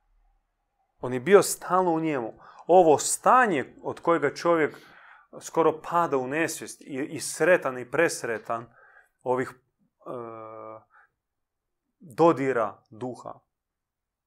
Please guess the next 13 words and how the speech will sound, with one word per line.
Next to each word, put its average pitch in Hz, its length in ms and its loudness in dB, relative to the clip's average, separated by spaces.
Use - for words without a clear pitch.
bile 165 680 2
njemu 170 540 2
non 156 300 10
stop. - 360 -8
On 139 220 -4
je 151 140 2
bio 151 260 0
u 117 140 -6
ni-, 147 200 -4
u 131 120 -4
takvom 123 520 2
stanju 165 400 -4
stalno. 110 920 -8